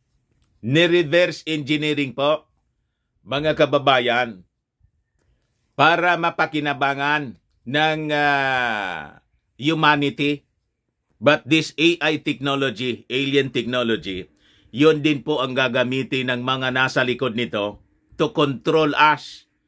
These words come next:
To control humanity in the future. Kala ninyo, tuwag-tuwa tayo sa A I? <laughs> Ito na po ang simula.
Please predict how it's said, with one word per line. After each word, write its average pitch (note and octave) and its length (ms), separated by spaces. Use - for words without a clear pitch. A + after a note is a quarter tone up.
To F#3+ 160
control E3 480
humanity D3 720
in B2+ 80
the B2 160
future. B2+ 640
Kala C3 320
ninyo, B2 400
tuwag-tuwa B2+ 480
tayo A2+ 400
sa G#2+ 480
A A2+ 160
I? C3+ 120
<laughs> - 1080
Ito D3 240
na C#3+ 80
po D3 240
ang C#3+ 160
simula. C3 680